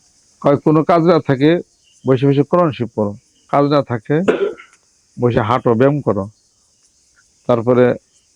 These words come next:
তৈরি করে দাওয়াত দাও কাউরে।" কিন্তু বসে থাকবা,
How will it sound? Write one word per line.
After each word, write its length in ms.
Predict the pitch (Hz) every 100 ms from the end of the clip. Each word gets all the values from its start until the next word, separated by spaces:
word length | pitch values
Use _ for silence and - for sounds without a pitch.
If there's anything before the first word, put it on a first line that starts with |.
| _ -
তৈরি 140 | 135 127
করে 200 | 135 120
দাওয়াত 260 | 143 143
দাও 280 | 107 101 95 98 _ _
কাউরে।" 300 | - 104 117 120 _ _ _ _ _ _ _
কিন্তু 240 | 120 113 175
বসে 200 | 175 190
থাকবা, 480 | 208 - 165 147